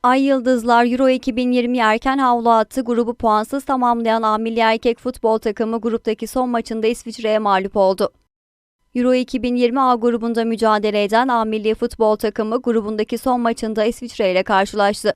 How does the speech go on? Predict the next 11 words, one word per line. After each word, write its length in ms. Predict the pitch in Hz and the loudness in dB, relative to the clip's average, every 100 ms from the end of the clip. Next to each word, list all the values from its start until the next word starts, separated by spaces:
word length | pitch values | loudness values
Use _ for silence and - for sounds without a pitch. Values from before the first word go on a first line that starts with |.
| _ | _
Sahadan 540 | - 233 233 226 226 226 | -8 0 0 4 2 0
üç 200 | 247 - | -8 -4
bir 120 | 247 | -4
mağlup 400 | 233 220 233 247 | 0 0 -2 0
ayrılan 420 | 247 240 233 220 | 0 0 0 0
Ay 180 | 226 254 | 0 0
Yıldızlar 580 | 247 214 220 196 196 196 | -2 -2 -6 -2 -2 -2
turnuvada 580 | - 254 254 247 226 226 | -4 -6 -4 -4 -4 -2
puanla 400 | 254 240 247 240 | 0 0 -2 -6
tanışamadan 680 | 233 233 254 247 233 233 | -8 -6 -4 -2 -2 -2
elendi. 460 | 208 190 185 196 | 0 0 0 -2